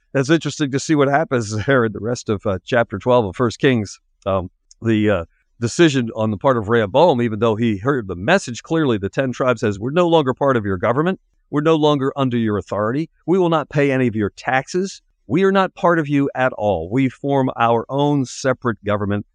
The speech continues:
The ten tribes and those ten tribes other, ultimately became known as Israel, and the two tribes, Judah and Benjamin in the south, became known as Judah. So the kingdom of Judah was, uh, lost ten of its tribes, uh, the northern tribes that became the kingdom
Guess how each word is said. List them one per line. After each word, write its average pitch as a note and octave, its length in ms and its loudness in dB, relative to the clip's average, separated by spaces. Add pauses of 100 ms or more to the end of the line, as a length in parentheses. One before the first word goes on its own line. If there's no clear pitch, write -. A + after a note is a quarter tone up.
(240)
The G2+ 100 -8
ten B2+ 320 0
tribes A2 460 2
and G#2 140 -4
those G2+ 200 0
ten G2 220 -4
tribes G2 360 0
other, G2+ 220 2 (120)
ultimately G#2+ 400 -2
became G2 340 -2
known G2 320 -2
as F2+ 200 -8
Israel, C#3+ 500 2 (300)
and A2+ 160 -2
the G#2 60 -2
two B2+ 340 2
tribes, G2+ 560 0 (240)
Judah G#2 360 0
and F#2+ 140 -4
Benjamin G2+ 500 0
in G2 180 -4
the F#2 80 -6
south, G2+ 420 2
became G2 420 -4
known F#2 320 -2
as F2+ 280 -4
Judah. G2+ 520 0
So - 160 -16
the E2+ 80 -10
kingdom B2+ 340 0
of F#2+ 80 -4
Judah A#2 380 2 (320)
was, G2+ 300 -2
uh, F2+ 260 0
lost A2+ 720 -2 (260)
ten D#3+ 240 0
of C3+ 120 2
its A#2 160 -2
tribes, F#2 580 -2 (280)
uh, F2+ 120 0
the F#2+ 100 -2
northern G2 380 0
tribes F#2 360 0
that F#2 120 -10
became G2 300 -4
the E2+ 80 -8
kingdom G2+ 340 0